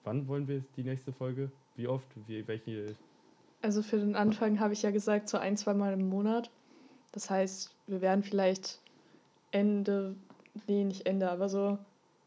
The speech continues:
Speaker 2: vielleicht noch mal Mitte März oder so oder Anfang März schauen, ob wir jetzt die nächste Folge hochladen. Dadurch, dass das jetzt ja eher Mitte Februar hochgeladen wird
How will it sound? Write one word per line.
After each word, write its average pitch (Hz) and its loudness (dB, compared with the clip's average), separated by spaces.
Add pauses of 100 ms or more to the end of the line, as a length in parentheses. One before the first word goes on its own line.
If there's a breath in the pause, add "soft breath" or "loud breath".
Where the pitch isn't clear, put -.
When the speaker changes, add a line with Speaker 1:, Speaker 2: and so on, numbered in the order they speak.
(160)
Speaker 2:
vielleicht 269 6
noch 233 4
mal 226 4
Mitte 226 6
März 214 4
oder 214 2
so 214 2
oder 190 0
Anfang 208 2
März 202 2
schauen, 208 0
ob 214 -4
wir 214 0
jetzt 208 -2
die 208 2
nächste 208 2
Folge 208 2
hochladen. 214 4
Dadurch, 208 4
dass 202 0
das 208 2
jetzt 202 0
ja 190 2
eher 190 2
Mitte 190 2
Februar 226 0 (220)
hochgeladen 233 4
wird 233 6